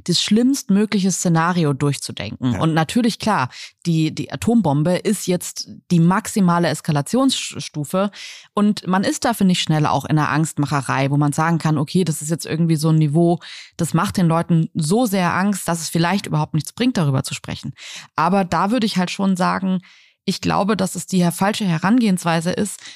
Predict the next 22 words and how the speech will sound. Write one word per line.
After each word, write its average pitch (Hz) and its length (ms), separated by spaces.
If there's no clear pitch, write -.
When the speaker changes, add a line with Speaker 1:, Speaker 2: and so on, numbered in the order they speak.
Speaker 1:
wenn 226 140
man 233 180
sich - 240
ansieht, 208 540
wie 220 340
viele 190 260
Menschen 165 420
dieses 151 260
Thema 160 260
beschäftigt. - 680
Und 180 160
es - 180
gibt - 340
da 175 580
einen, 170 760
ähm, 156 340
Historiker 202 600
und 180 200
Nuklearexperten, 180 1080
der 170 120
heißt - 260
Alex 196 360